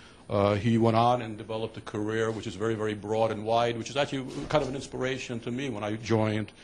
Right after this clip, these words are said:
uh, his department as an assistant professor. He works in general on computer modeling of engineering systems. He's done a lot of work in biomechanics.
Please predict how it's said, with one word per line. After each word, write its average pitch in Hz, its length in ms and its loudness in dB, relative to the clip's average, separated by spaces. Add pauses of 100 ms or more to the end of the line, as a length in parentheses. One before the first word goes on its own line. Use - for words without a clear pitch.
(440)
uh, 110 200 6
his 110 200 4
department 110 520 6
as 101 120 0
an 104 60 0
assistant 104 320 -2
professor. 101 480 2 (500)
He 127 120 6
works 139 360 10
in 131 140 -4
general 156 420 8
on 113 100 8
computer 139 420 8
modeling 120 420 8
of 110 80 2
engineering 110 380 0
systems. 156 680 -6
He's 120 140 -8
done 120 140 0
a 117 60 -2
lot 123 200 2
of 120 60 0
work 123 220 -4
in 120 80 -4
biomechanics. 123 760 0